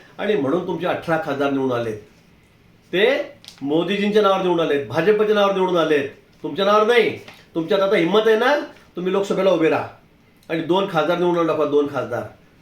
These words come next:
कशा त्या गप्पा करतायत? हां? गुलामगिरी करत-, गुलामगिरीकडे देश नेत आहेत, हुकुमशाह आहेत, तानाशाह आहेत मोदीजी. अहो, तानाशाही कशाला वाटतं तुम्हाला माहीत आहे का? हां?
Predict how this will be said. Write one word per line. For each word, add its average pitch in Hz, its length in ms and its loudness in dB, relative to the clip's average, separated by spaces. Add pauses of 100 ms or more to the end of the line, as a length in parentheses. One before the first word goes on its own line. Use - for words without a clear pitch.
(260)
कशा 226 200 -4
त्या 247 180 4
गप्पा 240 180 2
करतायत? 175 480 0 (640)
हां? - 380 -14
गुलामगिरी 190 640 0
करत-, 170 320 -4
गुलामगिरीकडे 190 880 0
देश 170 240 -4
नेत 160 160 0
आहेत, 139 340 0 (520)
हुकुमशाह 202 460 2
आहेत, 175 260 2 (120)
तानाशाह 202 440 2
आहेत 208 100 0
मोदीजी. 156 640 -2 (260)
अहो, 170 160 -10
तानाशाही 185 360 -4
कशाला 196 220 -4
वाटतं 180 160 -4
तुम्हाला 202 240 -2
माहीत 208 200 0
आहे - 140 0
का? 156 140 -6 (600)
हां? 202 220 -2